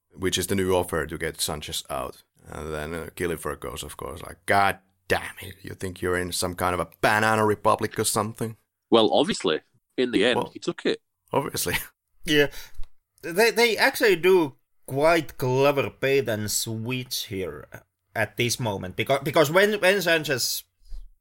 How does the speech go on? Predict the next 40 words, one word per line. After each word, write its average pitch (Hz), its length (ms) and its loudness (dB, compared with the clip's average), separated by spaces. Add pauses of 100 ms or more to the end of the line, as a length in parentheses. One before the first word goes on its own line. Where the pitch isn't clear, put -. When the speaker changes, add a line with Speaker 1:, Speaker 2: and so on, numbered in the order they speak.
(160)
Speaker 3:
wo-, 135 340 4
words 143 580 4
out 113 300 0
the 104 80 -6
two 107 240 -2
million 95 300 -4
offer, 98 360 -8
the 87 120 -14
camera 113 400 -4
ex-, - 260 -8
actually 107 380 -2 (340)
takes 110 220 2
a 110 120 -2 (340)
close-up 143 680 4
on, 104 800 0
on 107 160 -2
the 98 100 -6 (100)
blackguard 107 1500 0
in 101 260 -4
the 92 120 -6
room 95 500 -6 (220)
and 98 220 -2
draws 117 340 -2
your 104 160 -2
attention 104 520 -4
to 92 100 -8
him, 110 320 0
ki-, 110 260 0
kind 131 180 4
of 123 60 -4
a 110 100 4
highlight, 117 580 4
a-, 110 300 2
and 117 220 2
his 147 300 2
facial 117 420 0
expressions, 98 640 -6
kind 117 160 -2
of 117 60 -2
a 110 120 -2